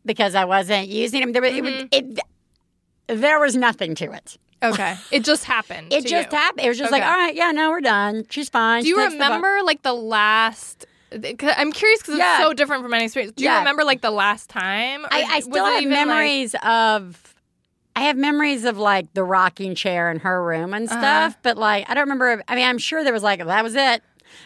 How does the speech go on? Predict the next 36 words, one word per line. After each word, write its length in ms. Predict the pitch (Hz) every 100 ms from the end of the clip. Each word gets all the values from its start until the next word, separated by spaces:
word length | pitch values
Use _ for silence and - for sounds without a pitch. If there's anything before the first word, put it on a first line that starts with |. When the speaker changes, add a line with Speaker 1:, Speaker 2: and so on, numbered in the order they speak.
| _
Speaker 1:
But 100 | 240
again, 360 | 220 320 339 302
because 280 | 269 277
we 140 | 262 311
were 100 | 294
mixing 420 | 269 311 - 320
the 60 | 277
bottles 520 | 214 214 240 285 285
in 180 | 302 302
so 200 | - 277
often, 580 | 196 214 247 - 330 311
it 40 |
Speaker 2:
Right. 120 | 220 202 254
Speaker 1:
wasn't 220 | 285 269
like, 200 | 254 233 - - -
I, 120 | 285
we 180 | 302 311
were 80 | 320
using 260 | 311 285
bottles 280 | 277 285 262
at 100 | 254
night 460 | 226 262 320 226 -
if 140 | 220
she 140 | - 220
woke 260 | 214 214
up 160 | 226 220
in 80 | 220
the 60 |
middle 240 | 214 208 220
of 60 |
the 80 | 208
night. 180 | 247 320
Speaker 2:
Yeah. 160 | 262 214
Speaker 1:
It 40 |
wasn't 220 | 220 240
like 340 | 196 185 180